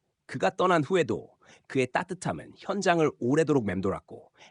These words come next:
에스엔에스를 통해 더 많은 사람들에게 퍼져나갔다. 지금 이찬원이 어디에 있든, 그가 무대 위에서든 일상 속에서든 변함없이 사랑받는 이유는 결국 이 진정성에 있다. 마트 한복판에서 벌어진 짧은 만남은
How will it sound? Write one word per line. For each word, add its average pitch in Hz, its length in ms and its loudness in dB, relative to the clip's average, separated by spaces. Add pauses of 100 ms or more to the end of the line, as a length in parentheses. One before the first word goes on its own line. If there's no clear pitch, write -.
에스엔에스를 127 680 0
통해 87 380 -10 (100)
더 123 200 -2
많은 120 400 0
사람들에게 127 720 -2 (140)
퍼져나갔다. - 800 -6 (680)
지금 139 360 2
이찬원이 131 500 2
어디에 113 320 2
있든, - 420 -10
그가 107 260 -4
무대 113 360 2
위에서든 101 500 -2
일상 123 380 0
속에서든 - 600 -6 (300)
변함없이 139 500 0
사랑받는 139 600 0
이유는 95 360 -4 (280)
결국 104 500 -6 (100)
이 123 280 -4
진정성에 127 600 0
있다. - 420 -12 (1200)
마트 - 480 -2
한복판에서 185 680 -2
벌어진 104 500 -2
짧은 214 380 -2
만남은 98 500 -2